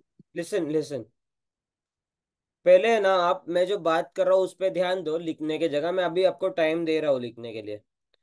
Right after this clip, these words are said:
So I hope you have understood how much time we are saving using this formula। So if you try to remember this formula in exam,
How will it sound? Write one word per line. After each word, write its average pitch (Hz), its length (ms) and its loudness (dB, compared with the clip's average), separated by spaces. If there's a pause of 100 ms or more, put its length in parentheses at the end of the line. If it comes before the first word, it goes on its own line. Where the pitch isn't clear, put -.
(360)
So 180 140 4 (100)
I 170 140 6
hope 196 260 4
you 208 120 4
have 202 120 2
understood 190 440 0
how 170 180 0
much 185 240 0
time 180 280 -2
we 180 120 -2
are 180 80 4
saving 175 380 -6
using 170 360 -4
this 170 200 -4
formula। 147 460 -2
So 175 120 -6
if 165 180 -4
you 185 180 0 (540)
try 170 280 0
to 208 100 -4
remember 196 420 -4
this 190 220 -6
formula 180 400 0
in 180 140 0
exam, 156 520 -4